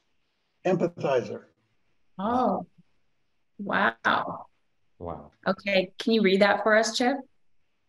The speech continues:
Speaker 1: Yeah, empathizers are great at understanding how people feel and use this sensibility to do good for others. They become frustrated when asked to disregard feelings and focus solely on logic instead.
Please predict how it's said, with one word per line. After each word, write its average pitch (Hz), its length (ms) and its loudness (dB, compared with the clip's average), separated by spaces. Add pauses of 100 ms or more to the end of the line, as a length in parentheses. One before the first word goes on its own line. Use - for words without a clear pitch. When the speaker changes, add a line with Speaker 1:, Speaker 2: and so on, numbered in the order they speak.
(140)
Speaker 1:
Yeah, 170 280 6 (140)
empathizers 175 840 4
are 139 140 -2
great 160 500 -2
at 147 140 -4
understanding 147 680 -4
how 131 140 -4
people 123 400 -12
feel 175 540 -2
and 147 240 -8
use 165 260 -4
this 147 220 -8
sensibility 151 720 0
to 151 140 -10
do 139 160 -6
good 147 280 -6
for - 300 -8
others. 123 500 -4
They 127 140 -6
become 135 460 -4
frustrated 139 640 -2
when 143 300 -2 (100)
asked 147 360 -4
to 143 60 -18
disregard 147 760 0
feelings 131 420 -4
and 123 140 -8
focus 135 420 -8
solely 135 320 2
on 113 120 6
logic 120 520 4
instead. 113 380 -2